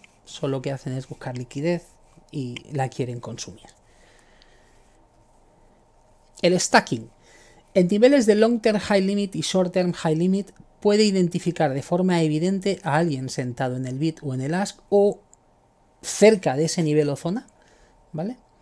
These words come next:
Convirtiéndola en soporte o resistencia dependiendo de la dirección previa del mercado. Eh, cuando vemos que, por ejemplo, alguien añade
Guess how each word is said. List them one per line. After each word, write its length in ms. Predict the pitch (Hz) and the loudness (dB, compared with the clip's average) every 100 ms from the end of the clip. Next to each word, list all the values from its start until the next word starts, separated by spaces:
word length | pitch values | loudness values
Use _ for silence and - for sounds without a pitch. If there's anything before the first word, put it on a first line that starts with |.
| _ _ _ - | _ _ _ 0
Convirtiéndola 840 | 180 170 165 160 202 170 135 131 - | 4 6 4 4 2 2 -2 -8 -4
en 180 | 214 220 | 0 0
soporte 500 | - 185 202 190 165 | 0 0 0 0 0
o 40 | |
resistencia 680 | 180 190 185 - 196 185 185 | 0 -4 -6 -4 -4 -2 0
dependiendo 500 | 165 160 151 180 160 | 0 0 -2 0 0
de 140 | 170 | 0
la 80 | 170 | -2
dirección 480 | 151 151 - 175 156 | -2 -4 -4 -4 -2
previa 320 | 139 139 135 | -2 -2 -2
del 120 | 127 131 | -4 -8
mercado. 420 | 123 - - - _ _ _ _ _ _ _ _ _ _ _ _ _ - | -10 -14 -20 -20 _ _ _ _ _ _ _ _ _ _ _ _ _ -8
Eh, 140 | 147 | -6
cuando 240 | - 127 | -4 -4
vemos 200 | 135 170 - | -2 -2 -2
que, 120 | 160 | -2
por 140 | 147 | -2
ejemplo, 420 | 147 160 156 156 - | -2 -4 -4 -6 -4
alguien 360 | 147 160 156 | -2 -2 -2
añade 480 | - 139 147 147 147 | -4 -4 -2 -2 -4